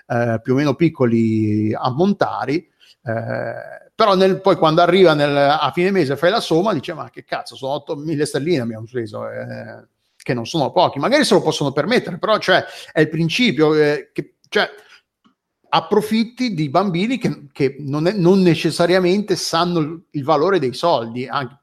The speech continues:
cioè, come t'ho detto io, non lo sapevo, non conoscevo, ignorante e, e, eh, stupido al tempo.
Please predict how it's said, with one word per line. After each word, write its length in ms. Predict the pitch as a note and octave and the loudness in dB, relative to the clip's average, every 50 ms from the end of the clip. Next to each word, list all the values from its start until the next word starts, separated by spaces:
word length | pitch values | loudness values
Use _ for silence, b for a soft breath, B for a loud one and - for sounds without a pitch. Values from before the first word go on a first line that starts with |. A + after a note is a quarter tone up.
| _ _ | _ _
cioè, 240 | - - C3+ - - | -10 -10 -10 -10 -12
come 200 | _ B2 A#2+ A#2+ | _ -10 -8 -6
t'ho 100 | B2 C#3 | -6 -4
detto 240 | C#3+ D3+ D3 D3+ D#3 | -4 -4 -4 -2 -2
io, 180 | D#3 D#3+ D3+ B2+ | 0 0 0 -2
non 180 | A#2 A#2+ B2 | -2 -4 -4
lo 80 | B2 A#2 | -4 -4
sapevo, 400 | - - C3+ - D#3+ D3+ C#3 A#2+ | -4 -4 -2 0 0 0 0 0
non 140 | A#2+ C3 B2 | -2 -6 -6
conoscevo, 460 | - C3 B2 A#2+ - - C#3+ A#2 B B B B B B B B B _ _ _ - _ _ | -6 -6 -6 -6 -4 -4 -4 -4 B B B B B B B B B _ _ _ -20 _ _
ignorante 720 | - C3+ C3+ C3+ C#3 C#3 D#3 D#3 C#3+ C3 B2 A#2 A2 C3 | -6 -2 0 2 2 4 4 4 2 2 0 -2 -4 -4
e, 880 | B2+ B2 B2 B2 B2 A#2+ A#2+ A#2+ A#2+ A#2 A#2+ A#2+ A#2 A#2+ A#2+ A#2 B2 C3 - - - | -4 -2 0 0 0 0 0 -2 -4 -4 -4 -6 -6 -6 -4 -4 -6 -8 -10 -4 0
e, 320 | D3 C#3+ C3+ B2+ - - b b b b b b b _ | 2 2 2 2 -2 -8 b b b b b b b _
eh, 1200 | - B2+ B2 A#2+ A#2+ A#2 A#2 A#2+ A#2 A#2 A#2 A#2 A#2 A#2 A2+ A#2 A#2 A#2 A2+ A#2 A2+ A2+ A2+ A#2 B2 | -4 -2 0 0 0 0 -2 -2 -4 -4 -6 -6 -8 -8 -8 -8 -8 -8 -8 -8 -8 -8 -8 -10 -10
stupido 560 | - - - - F3+ D#3+ C3+ C3 C3 B2+ C#3 | -12 -12 -6 -2 -2 -2 -2 -2 0 2 2
al 160 | C#3+ D3 C#3+ | 2 2 2
tempo. 720 | - F#3+ D#3 C3+ B2+ B2 B2+ A#2+ E3 E3+ G#3 A#3+ - - | 2 4 4 6 4 2 2 2 4 2 2 2 -2 -10